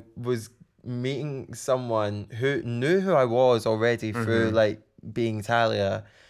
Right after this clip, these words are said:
Speaker 1: but it wasn't in my bio. And I just told them very quickly, I was like, uh,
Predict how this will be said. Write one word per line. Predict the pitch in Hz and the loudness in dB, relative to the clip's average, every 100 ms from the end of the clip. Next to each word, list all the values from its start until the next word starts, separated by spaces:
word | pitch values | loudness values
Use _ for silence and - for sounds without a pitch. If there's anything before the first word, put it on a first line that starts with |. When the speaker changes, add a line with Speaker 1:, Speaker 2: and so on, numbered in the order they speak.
| _ | _
Speaker 1:
but | 92 123 | -2 0
it | 113 | 2
wasn't | 123 127 135 | 2 0 -2
in | 120 | -2
my | 113 | -2
bio. | 104 110 120 113 | 2 4 4 2
And | 117 | 0
I | 120 | -2
just | - - | -6 -8
told | 120 107 | -6 -6
them | 123 117 107 | -6 -8 -10
very | 110 107 104 | -4 -4 -2
quickly, | 107 - - 123 117 | -4 -4 -8 -4 -2
I | 107 | -2
was | 107 - | -4 -10
like, | - | -8
uh, | 107 | -6